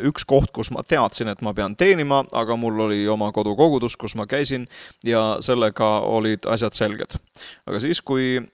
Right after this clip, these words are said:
kuskil aastal kaks tuhat või veidi varem oli hakanud meie piiblikooli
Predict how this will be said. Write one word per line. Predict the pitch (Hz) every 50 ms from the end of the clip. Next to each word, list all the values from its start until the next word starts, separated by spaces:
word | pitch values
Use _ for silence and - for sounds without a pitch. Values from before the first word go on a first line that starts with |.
| _ - - 117 113 117 107
kuskil | 131 123 - - 131 120 120 117 120 117
aastal | 113 101 - 127 127 127 - - 131 117 113 110 104 -
kaks | - 131 - - - - -
tuhat | 160 151 123 95 92 - _ - - - - _ - - - - - - _ -
või | 104 107 107 107 110 110 104 104 104 101 - - -
veidi | 107 123 143 139 120 113 104
varem | 123 131 127 117 107 107 107 104 - - - - 107 104
oli | 107 107 107 107 104 104 104 104 107 - -
hakanud | 120 120 - - 113 107 104 110
meie | 110 110 104 98
piiblikooli | 120 123 107 107 107 95 123 120 117 110 110 107 104